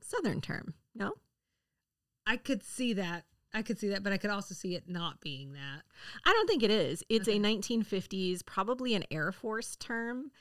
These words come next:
Speaker 1: Um,
Speaker 2: Well, I definitely didn't expect that.
Speaker 1: 'cause that's how they like to imagine the pilot after a crash and dying, A K A he bought the farm, he went to the farm in the sky, or, uh, if,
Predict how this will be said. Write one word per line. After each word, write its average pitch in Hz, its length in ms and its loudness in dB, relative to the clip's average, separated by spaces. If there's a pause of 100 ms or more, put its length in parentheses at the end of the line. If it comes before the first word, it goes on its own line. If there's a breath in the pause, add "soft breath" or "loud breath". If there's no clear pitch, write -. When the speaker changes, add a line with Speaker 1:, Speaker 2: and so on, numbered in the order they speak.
(320 soft breath)
Speaker 1:
Um, 175 560 4
Speaker 2:
Well, 156 120 -8
I - 20 -10
definitely 160 640 -4
didn't 160 220 -8
expect - 400 -14
that. - 260 -10
Speaker 1:
'cause 196 100 0
that's 185 240 6
how 190 160 4
they 175 160 2
like 170 220 -2
to 180 100 -4
imagine 160 400 0
the 151 100 -4
pilot 156 400 -2
after 156 320 -4
a 156 60 -8
crash - 640 -4 (320)
and 135 480 -6
dying, - 460 -10 (440)
A 151 100 -6
K 156 120 -6
A 143 240 -8
he 151 140 -10
bought - 200 -6
the - 60 -20
farm, 147 400 -6
he 165 140 -10
went - 140 -8
to - 60 -10
the - 60 -10
farm 139 240 -6
in 139 40 -8
the 147 60 -8
sky, 147 460 -2 (340 loud breath)
or, 147 560 4 (240)
uh, 151 280 2
if, 156 180 -2